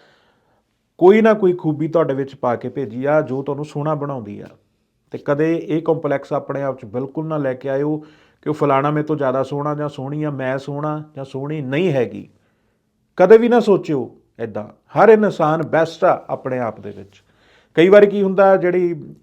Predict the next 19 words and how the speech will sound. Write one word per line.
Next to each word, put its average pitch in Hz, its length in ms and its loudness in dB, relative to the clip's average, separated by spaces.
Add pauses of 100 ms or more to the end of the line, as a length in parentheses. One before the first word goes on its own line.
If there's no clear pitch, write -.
(140)
ਬਾਹਰੀ 139 340 2
ਦਿੱਖ, 147 280 -2
ਆਪਾਂ 123 340 -6
ਜਿਹਨੂੰ 131 200 -10
ਬਾਹਰਲਾ 143 340 0
ਹੁਸਨ 127 360 -6
ਕਹਿੰਦੇ 135 380 -6
ਆ, 117 180 -8 (460)
ਬਹੁਤ 175 280 4
ਮਿਲਿਆ 156 320 4
ਹੁੰਦਾ 143 220 -2
ਪਰਮਾਤਮਾ 127 520 -4
ਵੱਲੋਂ, 139 240 -6
ਪਰ 147 160 -2
ਉਹਨੂੰ 147 580 -6
ਸਾਂਭਣਾ 185 400 2
ਹੀ 226 60 2
ਨਹੀਂ 220 140 2
ਆਉਂਦਾ। 175 380 -4